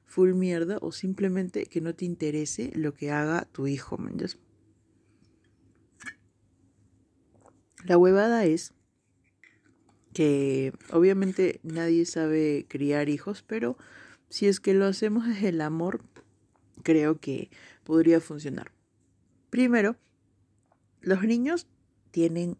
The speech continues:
orejas, o sea, no sé si has visto, es como que al lado de la cabeza, o sea, al lado de los ojos, tienen como que unos pedazos de carne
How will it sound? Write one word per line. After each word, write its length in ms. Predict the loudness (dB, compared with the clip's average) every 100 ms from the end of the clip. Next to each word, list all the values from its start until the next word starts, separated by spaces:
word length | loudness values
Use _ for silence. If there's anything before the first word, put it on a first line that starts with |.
| -10
orejas, 760 | -8 -2 -2 -4 -8 -12 -12
o 40 | -14
sea, 240 | -8 -6
no 140 | -6 -6
sé 160 | -4
si 100 | -2
has 100 | 0
visto, 400 | 2 0 -4 -12 -12 -20 -14
es 120 | -12 -6
como 260 | -4 -2
que 160 | -4 -8 -14 -2
al 180 | 2
lado 280 | 4 4 4
de 100 | 4
la 160 | 2 0
cabeza, 680 | -4 -4 -4 -2 -2 -2 -8 _
o 40 |
sea, 300 | -12 -6 -2
al 120 | 0 2
lado 180 | 2 2
de 80 |
los 260 | 0 -2 -4
ojos, 400 | -8 -8 -10 -12 -20 -20 _ -2
tienen 280 | 0 0
como 300 | -2 -4 -6
que 260 | -10 -14 -14 _ -10
unos 300 | -4 -2 -2
pedazos 480 | -2 -2 -2 -2 0
de 160 | -2
carne 640 | -2 -6 -4 -4 -4 -4